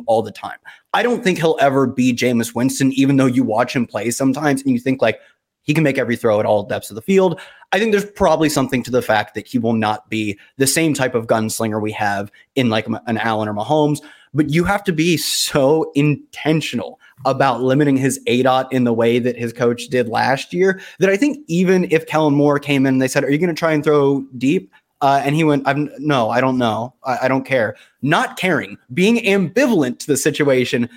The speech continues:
would be better <laughs> than what Joe Lombardi did last year, which was being very intentional about the depth of target of the team, 'cause you just can't get that low otherwise. So I, I, one, I do think that they will make an effort to throw the ball deeper, but even if they were relatively ambivalent,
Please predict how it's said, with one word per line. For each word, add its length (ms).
would 220
be 160
better 440
<laughs> 40
than 300
what 100
Joe 160
Lombardi 460
did 180
last 280
year, 200
which 160
was 100
being 300
very 280
intentional 760
about 260
the 60
depth 280
of 80
target 380
of 140
the 80
team, 400
'cause 120
you 100
just 160
can't 200
get 140
that 220
low 220
otherwise. 600
So 240
I, 160
I, 120
one, 220
I 100
do 240
think 240
that 160
they 80
will 140
make 200
an 60
effort 320
to 60
throw 140
the 60
ball 120
deeper, 400
but 100
even 220
if 100
they 120
were 140
relatively 540
ambivalent, 580